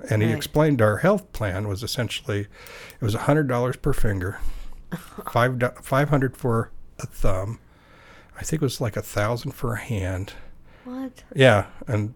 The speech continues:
Speaker 1: I forget what it was for a foot.
Speaker 2: But they knew this because they had experienced it.
Speaker 1: Well,
Speaker 2: Or
Speaker 1: that's,
Speaker 2: somebody had told
Speaker 1: this
Speaker 2: them.
Speaker 1: is, well, this is, this is what they told me. For all
Speaker 2: Yeah.
Speaker 1: I know, they might have been pulling my leg.
Speaker 2: Yeah.
Speaker 1: But says, and if you, if you, uh,
Speaker 2: When
Speaker 1: get,
Speaker 2: was this?
Speaker 1: if you get killed, it was, like, five thousand dollars.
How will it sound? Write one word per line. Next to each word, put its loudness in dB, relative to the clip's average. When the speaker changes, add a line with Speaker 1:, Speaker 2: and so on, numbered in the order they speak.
Speaker 1:
I -10
forget -4
what 2
it 2
was 4
for 4
a 0
foot. 6
Speaker 2:
But 6
they 8
knew 4
this -10
because 0
they 0
had -8
experienced -2
it. -18
Speaker 1:
Well, 6
Speaker 2:
Or 8
Speaker 1:
that's, 4
Speaker 2:
somebody 4
had -4
told 0
Speaker 1:
this 6
Speaker 2:
them. 4
Speaker 1:
is, -10
well, 6
this 6
is, -2
this 4
is -2
what 4
they -2
told 2
me. -6
For 2
all 6
Speaker 2:
Yeah. 8
Speaker 1:
I 6
know, 4
they 4
might 0
have 0
been -4
pulling -2
my -4
leg. 0
Speaker 2:
Yeah. 0
Speaker 1:
But -18
says, 2
and 2
if -2
you, 0
if -4
you, -4
uh, -2
Speaker 2:
When 4
Speaker 1:
get, 2
Speaker 2:
was 0
this? -6
Speaker 1:
if -20
you -4
get -4
killed, 2
it -4
was, -6
like, -4
five -8
thousand -12
dollars. -18